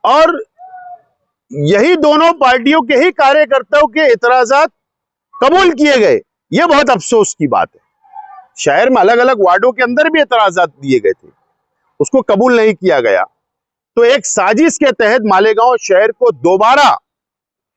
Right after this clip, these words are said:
फिरका परस्त पार्टियां की नीयत खराब है और उनकी नजर मालेगांव म्युनिसिपल कॉरपोरेशन के दो हज़ार पच्चीस के होने वाले चु-,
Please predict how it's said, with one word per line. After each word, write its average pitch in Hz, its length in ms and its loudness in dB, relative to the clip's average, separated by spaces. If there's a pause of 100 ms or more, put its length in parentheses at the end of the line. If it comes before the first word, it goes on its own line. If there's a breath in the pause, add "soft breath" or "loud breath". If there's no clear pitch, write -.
(480)
फिरका 240 360 0
परस्त 277 420 0
पार्टियां 190 640 0 (880)
की 208 100 0
नीयत 202 300 2 (140)
खराब 233 380 0
है 175 300 0 (1900)
और 269 160 2
उनकी 226 300 0
नजर 196 440 2 (500)
मालेगांव 233 600 0
म्युनिसिपल 202 560 -2
कॉरपोरेशन 220 760 -2
के 233 220 -2
दो 208 280 0
हज़ार 220 320 0 (800)
पच्चीस 302 480 -2
के 254 240 0
होने 214 320 2
वाले 208 340 2
चु-, - 300 -18